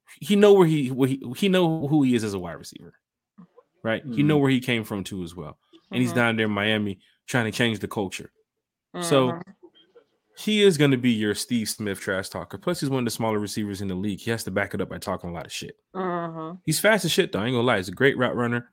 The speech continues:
Speaker 1: He can get the job done for your team. But then
Speaker 2: Fast,
Speaker 1: again,
Speaker 2: got good
Speaker 1: when you
Speaker 2: footwork.
Speaker 1: quarterback like Tua,
Speaker 2: Mm-hmm.
Speaker 1: It ain't finna happen, homie.
Speaker 3: Mm-hmm.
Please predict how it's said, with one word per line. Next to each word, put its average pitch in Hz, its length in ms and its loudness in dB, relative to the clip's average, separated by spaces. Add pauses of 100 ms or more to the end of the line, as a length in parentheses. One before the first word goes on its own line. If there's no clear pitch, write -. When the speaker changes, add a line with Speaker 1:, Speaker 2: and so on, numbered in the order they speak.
(200)
Speaker 1:
He 220 100 2
can 202 100 0
get 170 160 4
the 139 80 0
job 117 280 2
done 110 140 2
for - 120 -10
your 95 100 -4
team. 101 300 -4 (240)
But 131 200 -4
then 160 120 6
Speaker 2:
Fast, 147 100 4
Speaker 1:
again, 170 240 6
Speaker 2:
got 104 220 0
good 110 100 4
Speaker 1:
when 139 100 6
you 190 120 4 (120)
Speaker 2:
footwork. - 360 -16
Speaker 1:
quarterback 262 580 6
like 233 180 2
Tua, 240 360 2 (1040)
Speaker 2:
Mm-hmm. 95 280 -8 (240)
Speaker 1:
It 269 140 6
ain't 320 160 2
finna 311 200 2
happen, 302 400 0
homie. 233 380 -2 (200)
Speaker 3:
Mm-hmm. 170 800 -8